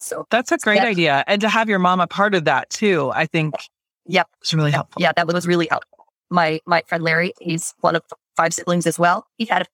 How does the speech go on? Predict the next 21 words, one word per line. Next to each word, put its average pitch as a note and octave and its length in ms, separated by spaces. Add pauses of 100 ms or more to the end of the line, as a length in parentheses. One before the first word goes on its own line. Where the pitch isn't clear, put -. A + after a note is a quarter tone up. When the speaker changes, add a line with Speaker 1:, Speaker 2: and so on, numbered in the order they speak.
(100)
Speaker 1:
a, E3 60
a - 40 (160)
family G3+ 300
meeting. F3+ 320
He D3 80
flew D#3+ 480
out, G3+ 260 (240)
got F3 180
with - 120
his F3+ 120
sisters. F3+ 520 (260)
They C#3 80
sat D#3 320
down. G3 400 (100)
Mom A#3+ 220
is A3 100
still - 220
doing E3+ 300
okay-ish, F3 800 (400)
but E3 120
she's, - 440